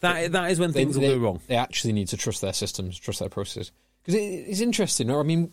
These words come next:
Speaker 2: think back, um, six months, just over six months, 'cause we had a similar position where we had, eh, in the Premiership final last year, we had Exeter's very strong favourites. We had Wasps in the final, who were,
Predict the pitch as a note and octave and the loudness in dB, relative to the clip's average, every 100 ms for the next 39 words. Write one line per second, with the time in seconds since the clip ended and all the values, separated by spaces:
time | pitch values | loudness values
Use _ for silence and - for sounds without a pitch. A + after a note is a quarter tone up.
0 | _ - - - - A3+ D#3+ D3+ C#3+ - | _ -20 -20 -12 -2 -2 0 -2 -2 -4
1 | - _ _ C3+ B2+ B2 B2 A#2+ A2+ A2 | -20 _ _ -10 -2 0 0 0 0 0
2 | G#2+ G2+ - - _ _ - - - D3+ | -2 -4 -10 -20 _ _ -6 -4 0 -2
3 | A2 - D3+ D3+ C#3 - - - F#2+ - | -2 -4 0 0 0 -4 -8 -10 -14 -14
4 | - _ _ _ _ A#2+ B2 D3 A#2 - | -20 _ _ _ _ -2 2 2 2 0
5 | - G#3 G#3 F3+ - A#2+ A2 - G#2+ G#2 | 2 2 2 0 0 0 0 0 -2 -2
6 | A2+ G#2+ G#2 G#2 G2 - - C3+ - _ | -2 0 2 2 0 -8 -8 -8 -8 _
7 | _ _ C3+ A#2 A2 D#3 D3+ C#3 - A2+ | _ _ -2 0 2 0 0 -2 0 0
8 | G#2 A2 - G2+ F#2 F#2+ F#2 A#2+ - - | 0 -2 -2 -4 -2 -2 -2 -4 -4 -4
9 | G#2+ G#2 C3+ A#2 - A2 G2 G#2 G2 G2+ | -4 0 0 -2 -4 -4 -2 -4 -4 -6
10 | F#2+ - - _ _ _ _ A2 G#2 - | -8 -12 -16 _ _ _ _ 0 0 -2
11 | A2+ B2+ G3 - - - - - _ _ | -4 -2 0 0 -2 -4 -6 -8 _ _
12 | - A2+ G#2 A2+ G#2 G2+ G2+ A2+ A2+ A2 | -4 -2 -2 0 0 0 0 0 0 2
13 | G#2 | 2